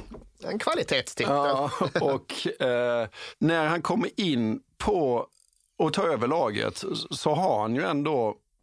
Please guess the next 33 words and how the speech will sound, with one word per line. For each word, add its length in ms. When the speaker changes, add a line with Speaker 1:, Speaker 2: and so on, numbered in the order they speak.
Speaker 2:
revolutionerande 720
idéer. 420
Vad, 160
vad 240
går 100
de 120
ut 280
på? 240
Speaker 1:
Alltså, 200
Sacchi 440
är 260
ju 280
inte 320
bara 300
en 180
berest 580
man, 360
utan 260
han 120
är 240
även 200
en 240
beläst 800
man. 500
Så 260
han, 420
eh, 140
kan 280
ju 260
redogöra 1200
för 400
en 360
fotbollsfilosofi 1500